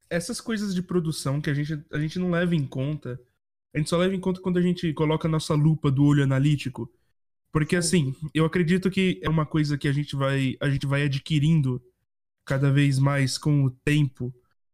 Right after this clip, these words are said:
Speaker 1: e com a, é, com o objetivo disso, né? Porque as pessoas que estão aqui já participaram de alguns podcasts.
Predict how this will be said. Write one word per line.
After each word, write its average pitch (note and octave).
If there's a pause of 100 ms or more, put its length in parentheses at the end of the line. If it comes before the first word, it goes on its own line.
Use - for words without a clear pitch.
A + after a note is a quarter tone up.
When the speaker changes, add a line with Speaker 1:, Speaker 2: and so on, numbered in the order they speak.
(160)
Speaker 1:
e C#3+
com D3 (100)
a, C3+ (400)
é, C3+
com E3
o F3
objetivo D#3
disso, B2+
né? B2+ (680)
Porque C#3 (500)
as -
pessoas E3+
que -
estão F3+
aqui E3+
já F3+
participaram E3
de D3
alguns C#3+
podcasts. D#3+